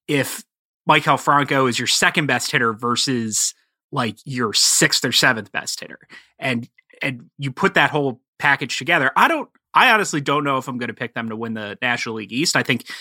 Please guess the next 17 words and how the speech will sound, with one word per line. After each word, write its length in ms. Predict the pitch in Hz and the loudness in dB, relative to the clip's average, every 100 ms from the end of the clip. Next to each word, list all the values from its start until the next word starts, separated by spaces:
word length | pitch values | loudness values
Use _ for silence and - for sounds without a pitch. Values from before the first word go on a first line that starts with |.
| - - | -14 -6
the 80 | |
Braves 380 | 117 131 147 127 | 4 6 6 6
are, 260 | 135 123 - | 4 4 2
are 160 | 123 113 | -2 0
very 320 | 123 127 120 | 2 4 4
good 260 | 131 127 | 2 2
and, 220 | 120 113 - | 2 2 0
and 140 | 117 | 0
have 100 | 113 | 2
only 200 | 123 123 | 4 4
gotten 240 | 113 113 110 | 6 4 4
stronger. 500 | - 120 120 123 120 | 0 2 2 2 2
I 80 | 110 | 2
think 180 | 120 | -2
the 60 | 113 | -2
Nationals 600 | 113 127 139 143 131 120 | 2 4 4 0 -2 -2
are 180 | 123 | -2